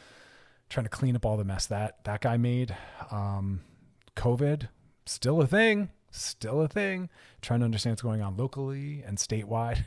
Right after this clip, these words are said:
<laughs> with mask mandates, trying to figure out safe ways to travel. Are we going back to work? Are we going back to school? Um, now that we know that people can do their jobs from home, will our employers allow us to center our mental health and set boundaries? Like,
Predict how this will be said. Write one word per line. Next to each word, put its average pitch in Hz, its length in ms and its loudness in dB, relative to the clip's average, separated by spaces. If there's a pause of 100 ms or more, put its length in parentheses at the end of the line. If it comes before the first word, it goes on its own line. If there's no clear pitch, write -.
(100)
<laughs> - 120 -20
with - 180 -8
mask 107 360 -4
mandates, 117 560 2 (300)
trying 113 200 -2
to 107 60 -2
figure 101 220 -4
out 90 240 -8
safe - 340 -2
ways 98 200 -4
to - 100 -10
travel. 143 500 6
Are 110 120 2
we 107 60 0
going 101 180 0
back 87 180 -4
to - 80 -4
work? 135 260 2
Are 107 60 0
we 101 80 -4
going 101 140 -4
back 87 160 -8
to - 60 -6
school? 143 540 4 (340)
Um, 101 300 -2
now 120 140 0
that 131 100 -2
we 120 100 -2
know 117 220 0
that 107 140 -4
people - 240 -8
can 113 140 -4
do 110 100 -2
their 104 140 -6
jobs 101 300 -8
from 95 180 -10
home, 151 520 2 (280)
will 107 300 -2
our 104 220 -2
employers 101 440 -6
allow 98 320 -4
us 104 400 -4
to 95 260 -6
center 107 320 -2
our 104 80 -2
mental 101 260 -4
health 127 360 -4
and 92 120 -4
set - 180 -6
boundaries? 131 500 0
Like, 101 200 -6